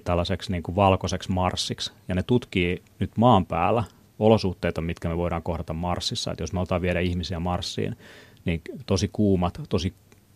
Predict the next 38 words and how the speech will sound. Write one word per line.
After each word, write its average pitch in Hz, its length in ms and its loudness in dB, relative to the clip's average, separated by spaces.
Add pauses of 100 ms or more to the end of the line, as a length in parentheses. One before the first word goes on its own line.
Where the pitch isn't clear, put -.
ö, 82 260 -6 (140)
kylmät 90 400 2 (100)
olosuhteet 90 880 0
on 87 120 -4
sellaisia, 85 500 -2
ö, - 40 -6 (1160)
ja, 90 240 2
ja 95 60 0
myöskin 95 360 2
sitten 87 420 -2 (180)
valon 92 440 4
vaikutus - 640 -6
ja, 82 160 -4 (320)
ja - 140 -12
kaikki 87 260 -8
tämä, 82 160 -6
mitä 87 280 -2
olla 85 220 2
niinku - 280 -8
puoli 82 260 -2
vuotta 82 340 -8
pimeydessä, 87 760 -4
niin - 140 -6
mitä 98 140 0
se 101 100 -4
tekee 87 300 -4
ihmiselle, 87 480 -2
niin 90 120 -6
hän 104 140 2
tulee 92 200 0
kertoa 92 360 -2
omista 90 220 -4
kokemuksistaan. 90 920 -6
Ihan 90 160 -2
huikeeta 92 440 -6
saada 92 200 -6
tällaisia 90 420 -4
asiantuntijoita - 800 -6